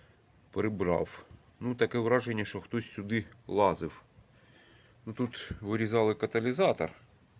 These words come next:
Може, вони перевіряли повітряний фільтр, тому що його потрібно вкласти в верхню коробку, а потім,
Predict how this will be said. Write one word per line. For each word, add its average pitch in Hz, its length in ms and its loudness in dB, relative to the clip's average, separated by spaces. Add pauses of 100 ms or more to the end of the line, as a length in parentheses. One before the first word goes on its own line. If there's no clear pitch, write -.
Може, 101 260 0
вони 110 260 2
перевіряли 104 640 2 (560)
повітряний 107 560 -2
фільтр, 131 420 -4
тому 113 240 0
що - 180 -2
його 110 340 2 (540)
потрібно 107 560 2 (960)
вкласти 113 440 4
в 98 40 0
верхню 107 340 0
коробку, 127 640 2
а - 60 -8
потім, 120 420 -2